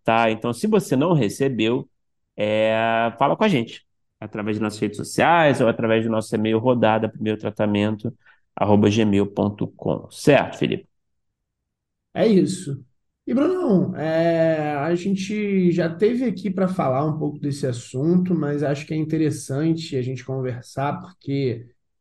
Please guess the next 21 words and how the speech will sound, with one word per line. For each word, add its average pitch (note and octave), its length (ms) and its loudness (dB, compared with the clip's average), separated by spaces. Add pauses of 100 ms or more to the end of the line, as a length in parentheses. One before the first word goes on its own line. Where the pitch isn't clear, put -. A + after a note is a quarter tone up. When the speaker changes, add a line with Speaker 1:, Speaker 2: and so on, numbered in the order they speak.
(280)
Speaker 2:
é G#3 60 -6
um C4+ 100 0
assunto A#3 320 0
que A#3 100 0
roda D#3+ 520 2
aí C3+ 240 0
nosso D3 440 -4
meio, C3 460 -2
é B2+ 40 -4
um B2+ 140 -4
assunto B2+ 420 -8
que C#3 460 -2 (440)
a C3 120 -2
gente D3 140 -2
vai E3+ 100 4
até F3+ 200 2
discutir F#3+ 600 0
se, D3 600 0
se - 220 -6
ele C#3+ 280 0
tem D3 640 -2